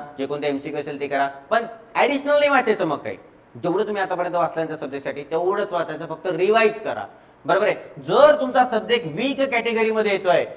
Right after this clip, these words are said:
वीक कॅटेगरीमध्ये असेल तर तुम्हाला डेली वन आवर त्याची रिव्हिजन करणे आहे. रिव्हिजन करणे म्हणजे वाचलेलं नाही, जो कोणता तुमचा तो पोर्शन आहे, जो कोणता कंटेंट तुमच्याकडे आहे, तुम्ही वाचलं असेल,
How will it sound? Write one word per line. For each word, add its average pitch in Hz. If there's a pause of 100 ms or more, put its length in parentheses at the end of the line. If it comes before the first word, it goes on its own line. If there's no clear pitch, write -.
(140)
वीक 247
कॅटेगरीमध्ये 214
असेल 247
तर 147
तुम्हाला 185 (180)
डेली 208
वन 226
आवर 202
त्याची 196
रिव्हिजन 185
करणे 160
आहे. 143 (380)
रिव्हिजन 170
करणे 175
म्हणजे 180
वाचलेलं 185
नाही, 240 (400)
जो 247
कोणता 180
तुमचा 196
तो 190
पोर्शन 170
आहे, 147 (340)
जो -
कोणता 220
कंटेंट 208
तुमच्याकडे 180
आहे, 160 (400)
तुम्ही 160
वाचलं 165
असेल, 202